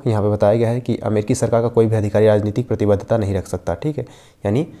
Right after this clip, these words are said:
राजनीतिक दल से, किसी भी दल, किसी भी विशेष दल से आप यहाँ पे संबंधित नहीं हो सकते हैं। जो सरकार है,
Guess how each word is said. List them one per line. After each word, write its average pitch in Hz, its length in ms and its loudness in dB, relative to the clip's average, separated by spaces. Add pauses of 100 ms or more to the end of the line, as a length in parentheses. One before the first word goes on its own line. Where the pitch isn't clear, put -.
(220)
राजनीतिक 104 560 0
दल 113 120 4
से, 127 160 -4
किसी 117 260 -2
भी 113 80 4
दल, 110 160 2
किसी - 540 -2
भी 131 120 2
विशेष 123 320 2
दल 113 160 4
से 107 140 0
आप 101 140 2
यहाँ 101 120 -2
पे 117 140 -2
संबंधित 101 500 -2
नहीं 90 120 -2
हो 92 80 -4
सकते 90 260 -8
हैं। 85 100 -6 (640)
जो 107 400 -2
सरकार 107 440 0
है, 135 260 -2